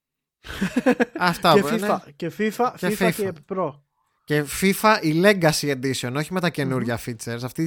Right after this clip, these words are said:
Speaker 2: η Legacy που έχουνε.
Speaker 1: Λοιπόν, εκτός από αυτά τα που μάθ-, που είδαμε και το demo και τα λοιπά, εμ, αναφέρθηκε λοιπόν πρώτη φορά και το, εμ, Thank You Fans της Capcom, το οποίο έχει να κάνει
Speaker 2: Μμμ.
Speaker 1: με ένα multiplayer mode,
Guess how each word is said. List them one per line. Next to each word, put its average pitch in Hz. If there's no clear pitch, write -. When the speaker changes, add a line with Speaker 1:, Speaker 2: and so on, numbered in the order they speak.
Speaker 2:
η 139
Legacy 135
που -
έχουνε. 113
Speaker 1:
Λοιπόν, 208
εκτός -
από 285
αυτά 262
τα 190
που 156
μάθ-, 165
που 165
είδαμε 196
και 170
το 147
demo 160
και 156
τα 135
λοιπά, 131
εμ, 185
αναφέρθηκε 180
λοιπόν 202
πρώτη 208
φορά 175
και 196
το, 147
εμ, 156
Thank 208
You 196
Fans 165
της 135
Capcom, 151
το 160
οποίο 160
έχει 202
να 196
κάνει 196
Speaker 2:
Μμμ. 190
Speaker 1:
με 202
ένα 196
multiplayer 170
mode, 147